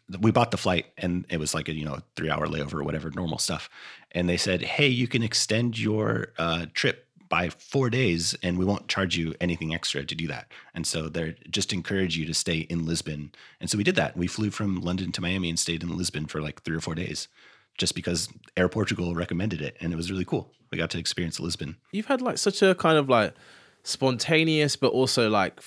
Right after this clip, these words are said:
Speaker 2: fulfilling life so far. You seem quite young, you know what I mean? So
Speaker 1: Yeah.
Speaker 2: you've got a long life ahead of you.
Speaker 1: <laughs>
Speaker 2: So
Speaker 1: Yeah.
Speaker 2: i-, in the pandemic, right, 'cause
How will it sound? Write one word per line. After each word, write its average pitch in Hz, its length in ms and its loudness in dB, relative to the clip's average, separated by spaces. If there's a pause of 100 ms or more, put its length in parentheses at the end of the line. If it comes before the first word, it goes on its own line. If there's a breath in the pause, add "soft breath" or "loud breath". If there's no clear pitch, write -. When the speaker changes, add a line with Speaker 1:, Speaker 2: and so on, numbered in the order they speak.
(160)
Speaker 2:
fulfilling 147 360 4
life 117 240 4
so 90 200 2
far. 123 220 4
You 98 60 -2
seem 131 200 -2
quite - 200 0
young, 85 220 -4 (180)
you 98 80 -4
know 101 60 2
what 95 80 0
I - 20 -2
mean? 90 100 -4
So - 180 -6
Speaker 1:
Yeah. 78 260 2
Speaker 2:
you've 87 120 -10
got 98 120 0
a - 20 -2
long 104 320 2
life 101 220 0
ahead 120 300 0
of 98 140 0
you. 78 120 -12 (460 loud breath)
Speaker 1:
<laughs> - 320 0
Speaker 2:
So - 300 4 (460)
Speaker 1:
Yeah. 156 60 -2
Speaker 2:
i-, - 40 -10 (300)
in 240 180 8
the 226 80 8
pandemic, 190 840 4
right, 65 240 -4
'cause - 300 -8